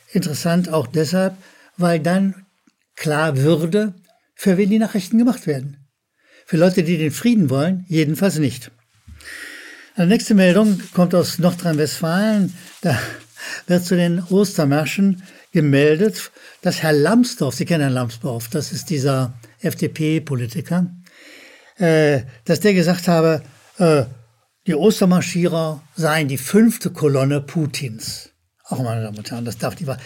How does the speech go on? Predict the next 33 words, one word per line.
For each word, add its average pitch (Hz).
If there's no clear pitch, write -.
Sind 151
wir 143
in 120
den 113
fünfzigern 160
wieder? 190
Denken 165
wir 151
in 143
den 139
Kategorien 160
sozusagen 147
des, -
kurz 180
nach 135
Krieg 185
oder 214
was? 233
Sind 180
wir 160
wieder 147
im 127
Kalten 196
Krieg? 220
Also, 175
da 175
werden 226
die 233
Menschen, 185
die 180
jetzt 208
unterwegs 139
sind -